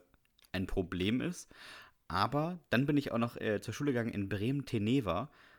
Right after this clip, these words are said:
Und das werden viele Leute nicht kennen, aber Teneva ist quasi das Monaco des Nordens. Also da leben die Reichen und Schönen und man kann es begrenzen auf die Schönen.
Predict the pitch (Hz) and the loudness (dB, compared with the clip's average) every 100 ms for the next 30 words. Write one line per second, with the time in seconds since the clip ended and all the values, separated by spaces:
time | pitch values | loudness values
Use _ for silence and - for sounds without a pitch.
0 | - 110 104 107 - 101 - 104 127 131 | -6 0 0 0 -6 -8 -2 2 2 2
1 | 135 110 107 110 98 - 120 160 135 117 | 0 2 2 0 -4 0 0 2 0 0
2 | 107 110 127 131 123 - - - 120 117 | 0 2 2 2 -2 -2 -8 -4 -2 0
3 | 110 - 107 104 104 127 - 120 117 110 | -2 0 0 2 2 2 4 4 4 0
4 | - 101 101 101 95 82 104 - - - | -4 0 2 4 4 2 -2 -6 -8 -2
5 | 98 98 98 101 - - - - - 95 | 0 2 0 0 -6 -20 -20 -6 0 2
6 | 113 135 143 120 95 104 131 127 107 - | 4 4 2 2 4 2 2 -2 -2 2
7 | 120 139 110 101 101 104 - 120 139 135 | 2 4 2 2 0 -6 -2 0 0 0
8 | - - 110 120 - 71 - 110 - 107 | -4 0 2 0 -2 -6 -6 -6 -4 -2
9 | 90 107 | 0 -2